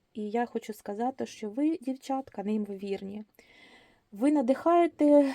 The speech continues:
своєю творчістю, ви даєте віру у свої сили. І дякую вам, дякую, дуже дякую. Наші українські вишивальниці самі найкращі. Самі найкращі, самі сильні.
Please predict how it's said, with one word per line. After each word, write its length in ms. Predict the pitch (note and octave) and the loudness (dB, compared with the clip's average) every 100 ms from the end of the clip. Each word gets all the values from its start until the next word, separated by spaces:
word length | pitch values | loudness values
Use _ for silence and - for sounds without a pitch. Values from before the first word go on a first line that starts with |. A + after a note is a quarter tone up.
| - | -6
своєю 440 | - A3+ A#3 A#3+ | -6 0 2 2
творчістю, 800 | A#3+ G#3+ A#3+ A#3 - A#3 - G#3+ | 0 4 4 4 -2 -4 -4 -2
ви 100 | A#3 | 2
даєте 340 | A#3+ C4+ C4 | 4 2 0
віру 320 | A3+ B3+ D#4 C#4 | -2 2 2 2
у 80 | |
свої 340 | B3 A#3+ A#3+ A#3 | -2 -2 0 -2
сили. 500 | - - A3+ A3 A3 | -4 -6 -4 -4 -6
І 100 | - | -8
дякую 500 | G#3 C4+ C#4 A#3 A3 | -2 0 0 -4 -4
вам, 440 | G#3 D4 D#4+ E4 D#4+ - - | -2 -2 -2 -4 -12 -18 -4
дякую, 420 | A3+ G#3 - G#3 | -4 -4 -6 -12
дуже 340 | G3 B3 A3 G#3 | -4 -2 -2 -4
дякую. 580 | A3 G#3+ - A3+ G3+ G3+ | -6 -8 -8 -12 -12 -12
Наші 380 | G#3 A#3 A#3 A3 | -6 -6 -6 -8
українські 580 | G#3+ G#3+ G#3 G#3+ - G3+ | -10 -8 -8 -8 -12 -14
вишивальниці 1080 | G#3 - B3 D#4 D#4+ - C#4 C#4 - C#4 | -12 -10 -6 -4 -6 -10 -12 -12 -10 -10
самі 340 | C4 C4+ B3+ A#3 | -8 -8 -6 -6
найкращі. 720 | A3+ - G#3+ G3 - - A#3 _ - - - _ _ _ _ _ _ _ _ _ _ _ | -6 -8 -10 -12 -14 -20 -20 _ -20 -20 -20 _ _ _ _ _ _ _ _ _ _ _
Самі 340 | - C4+ B3+ | -4 0 0
найкращі, 640 | A3+ A3 C4 D4 E4 - C4+ | 0 -2 0 0 0 -4 -8
самі 380 | - A#3 G#3 G3 | -4 -6 -6 -10
сильні. 720 | - D4+ D#4+ D4 C#4+ C#4 | -4 0 0 0 -4 -6